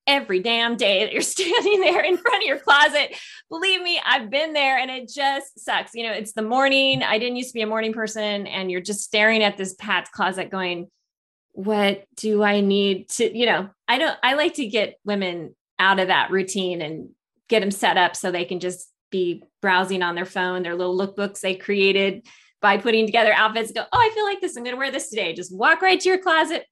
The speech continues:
put it on, boo, get the day going. So yeah, just be careful. Don't lose yourself along the way, because it does start to chip away at that self-confidence and how you feel and how you're perceived in the world.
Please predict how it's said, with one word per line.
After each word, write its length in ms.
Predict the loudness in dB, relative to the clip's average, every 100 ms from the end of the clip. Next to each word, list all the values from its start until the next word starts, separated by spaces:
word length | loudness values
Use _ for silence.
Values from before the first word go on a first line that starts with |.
| -4
put 140 | -2
it 100 | 4
on, 460 | 4 6 2 0 -12 _ _ _ _ _ -12
boo, 360 | 0 2 2 -6 _ 0
get 160 | 0
the 80 | 2
day 160 | 0 0
going. 300 | -2 -6 -12 _ -20 -20 -20 -20 -20 _
So 240 | 0 2
yeah, 280 | 4 2 2
just 240 | 0 -2
be 140 | 0 -2
careful. 360 | -2 -6 -6 -4
Don't 300 | -2 -2 0
lose 300 | 0 0 0
yourself 720 | -4 -2 -2 -2 -4 -12 -20 _ _ _ -6
along 360 | -2 0 0
the 60 | -2
way, 440 | -2 -2 -2 -8 -6
because 320 | -4 -4 -4
it 240 | -4 -4 -2
does 360 | 0 2 0
start 300 | -4 -4 -4 -6
to 280 | -4 -4 -6
chip 320 | -10 -8 -8
away 440 | -8 -8 -8 -8 -12
at 140 | -12 -10
that 160 | -10
self-confidence 800 | -8 -8 -6 -8 -8 -8 -12 -12
and 160 | -12 -6
how 140 | 0
you 180 | 0 0
feel 300 | 0 4 4
and 180 | 2 -2
how 160 | -4 -2
you're 160 | -2
perceived 580 | -4 -8 -8 -4 -6 -6
in 60 | -14
the 80 |
world. 380 | -12 -12 -14 -16